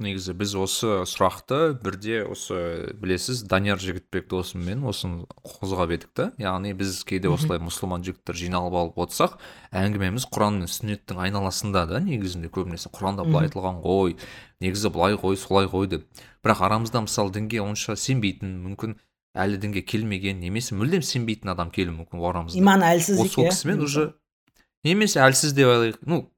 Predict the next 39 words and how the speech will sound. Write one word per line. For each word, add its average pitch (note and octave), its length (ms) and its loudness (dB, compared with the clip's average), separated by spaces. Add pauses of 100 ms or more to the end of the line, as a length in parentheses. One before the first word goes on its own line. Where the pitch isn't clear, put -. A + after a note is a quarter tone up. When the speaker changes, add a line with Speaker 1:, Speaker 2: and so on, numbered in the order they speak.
Speaker 1:
былайша B2+ 220 0
айтқанда, D#3+ 400 0
әлі C#3 240 4
ол B2+ 260 0
деңгейге A#2 440 -2
жетпеген C#3 340 0
адам G2+ 300 0
бар E2+ 160 -2
да, G#2 100 -6
мысалы. F#2+ 380 -8 (600)
И B2 80 2
ол D3 200 2
кісі - 240 0
түсінбеуі D#3+ 480 4
мүмкін D3 320 0
да, F#3 120 2
оны F3 280 -2
расымен, G#2+ 540 -2
мынандай, G2 260 -2
уа-, G2+ 240 6
ағылшынша B2+ 400 -2
айтқан - 160 -10
инклюзивті C3 560 2
әңгіме B2 240 2
болмайды G#2 360 0
ол F2 40 -4
жерде. E2+ 320 -10
Өйткені G2 600 -6
ол G#2 180 -4
кісі - 160 -8
түсінбейді, - 640 -2
мысалы. F#2 380 -6 (400)
Яғни, A2 240 2
бірақ B2 320 0
ол C#3+ 100 0
кісі - 280 -2 (100)
материалдық C3+ 500 2
заттарды, C#3+ 380 -2 (320)
логикалық C#3 400 4